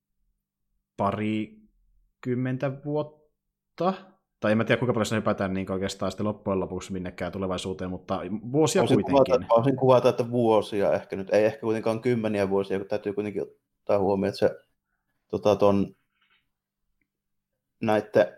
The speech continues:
Speaker 2: päähahmojen lisäksi, että se Linnaherran poika, niin niitten ulkonäkö ei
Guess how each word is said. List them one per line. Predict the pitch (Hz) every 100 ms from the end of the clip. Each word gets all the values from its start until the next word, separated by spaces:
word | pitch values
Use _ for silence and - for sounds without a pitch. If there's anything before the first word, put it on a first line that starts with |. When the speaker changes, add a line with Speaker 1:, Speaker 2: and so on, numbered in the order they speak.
| _ _ _ -
Speaker 2:
päähahmojen | 113 107 104 101 101 92 95
lisäksi, | 104 101 101
että | -
se | 104
Linnaherran | 104 98 95 95
poika, | 95 101 95 90
niin | 87 71 -
niitten | 98 95 101
ulkonäkö | 101 98 87 87 98 87
ei | 87 - -